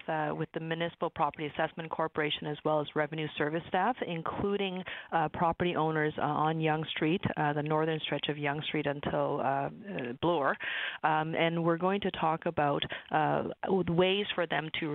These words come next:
re-, find a way to reassess those properties. Uh, so the assessments that have come in are, are fairly high,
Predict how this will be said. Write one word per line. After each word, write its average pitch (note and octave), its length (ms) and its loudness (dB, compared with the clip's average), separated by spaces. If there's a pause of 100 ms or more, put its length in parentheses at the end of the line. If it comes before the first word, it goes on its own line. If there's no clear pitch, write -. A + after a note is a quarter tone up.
re-, D3+ 100 0 (200)
find D#3+ 240 4
a D3+ 60 0
way D3 340 0 (140)
to D3 140 0
reassess D3 500 0 (120)
those D3 180 -4
properties. C3+ 560 -2 (440)
Uh, D#3 280 2
so F3+ 100 4
the F3 120 2
assessments G#3+ 520 0
that E3 140 -2
have D#3+ 180 -4
come E3+ 220 -2
in D#3+ 100 0
are, D3 220 0
are C#3 120 0 (220)
fairly F3+ 460 2
high, C#3 420 0